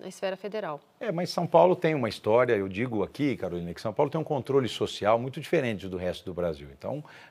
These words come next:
Speaker 2: é, a sociedade mesmo cobra o governo de determinadas posturas. Nós somos o estado mais desenvolvido do Brasil, ao mesmo tempo que mais respeita o meio ambiente. Nós somos pioneiros nas compensações ambientais para o Brasil, nós somos pioneiros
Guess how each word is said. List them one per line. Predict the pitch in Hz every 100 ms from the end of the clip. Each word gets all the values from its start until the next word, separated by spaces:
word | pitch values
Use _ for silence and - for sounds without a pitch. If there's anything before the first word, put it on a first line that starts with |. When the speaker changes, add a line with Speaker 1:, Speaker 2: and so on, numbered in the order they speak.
| -
Speaker 2:
é, | 95
a | 92
sociedade | 90 113 - 95 117 147 117
mesmo | 101 123 131
cobra | - 120 147 104
o |
governo | 92 80 95 120
de | 90
determinadas | 90 90 95 90 95 92 -
posturas. | 98 90 - 76 65 _ - - -
Nós | 87 -
somos | 127 117
o |
estado | 113 92 85
mais | 90 147 185
desenvolvido | 160 160 139 120 110
do | 110
Brasil, | 107 95 147
ao | 170
mesmo | 165 151
tempo | 151 156
que | - 165
mais | 135 151
respeita | 156 - - 131 131 135 - - -
o | 123
meio | 120
ambiente. | 135 151 110 -
Nós | 85 -
somos | 104 98
pioneiros | - 165 147 107 156 123 - - - - -
nas | 101
compensações | - 92 98 - 90 - 92
ambientais | 92 87 82 76 92
para | - 92
o |
Brasil, | 82 80 76 85 104
nós | 92 85
somos | 113 104
pioneiros | - 131 101 147 135 -